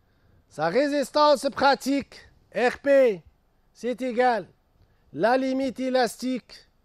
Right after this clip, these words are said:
R E, sur le coefficient de sécurité, c'est-à-dire trois, trois cent cinquante sur quatre, elle nous donne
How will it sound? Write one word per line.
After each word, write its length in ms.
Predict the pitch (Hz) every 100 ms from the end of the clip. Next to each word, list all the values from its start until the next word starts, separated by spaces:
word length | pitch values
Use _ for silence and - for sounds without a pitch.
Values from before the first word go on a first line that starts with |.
| _
R 180 | 180 226 226
E, 360 | 254 247 175 _ _ _ _ _ _ _ _ _ _ _ _ _ _ _ _ _ _ _ _
sur 380 | _ 220 254 196
le 120 | 190
coefficient 460 | 175 185 147 170 170
de 40 |
sécurité, 720 | - 180 208 254 226 330 311 254
c'est-à-dire 680 | - 254 262 254 254 226 _
trois, 440 | 147 - 190 285 277 - - _ -
trois 280 | 196 254
cent 260 | 247 269 262
cinquante 840 | - 233 226 247 202 151 _ - _ _ _ _ _
sur 260 | - 147 -
quatre, 320 | 220 277 - _ -
elle 260 | 185 208
nous 120 | 165
donne 320 | 131 185 240